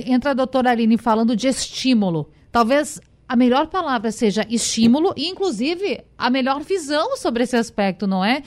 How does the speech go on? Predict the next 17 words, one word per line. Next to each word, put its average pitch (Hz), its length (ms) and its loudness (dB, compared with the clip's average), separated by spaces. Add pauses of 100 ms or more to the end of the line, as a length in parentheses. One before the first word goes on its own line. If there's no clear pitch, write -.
(260)
Daquele 311 360 -2
pai, 240 240 0
daquela 214 340 0
mãe, 208 220 0
daquele 226 280 -4
responsável 226 600 -2
pelo 196 200 -2
pequeno 233 300 -2
pensar 254 300 -4
assim, 240 240 -2
"Não, 208 240 2
eu 196 60 0
não 240 100 0
estou 277 300 0
fazendo 269 280 0
uma 240 140 -2
compensação. 233 760 -6